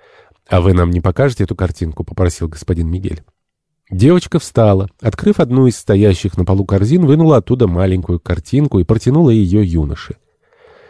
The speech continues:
Это действительно была фотография. Индеец стоял в своей излюбленной позе,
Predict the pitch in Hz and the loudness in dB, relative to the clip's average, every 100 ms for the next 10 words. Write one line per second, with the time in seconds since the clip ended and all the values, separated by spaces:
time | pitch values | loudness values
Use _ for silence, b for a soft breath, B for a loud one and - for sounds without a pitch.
0 | b b - 87 95 92 - 101 92 82 | b b 0 2 2 2 2 0 2 0
1 | 80 80 80 - 85 85 78 - 85 85 | 0 0 -2 -2 -2 0 -2 -4 -8 -2
2 | 101 107 180 - 156 165 156 - 151 147 | 2 2 2 0 2 2 0 0 0 0
3 | 101 139 101 85 - 107 123 107 | -2 -2 0 -2 -2 0 2 0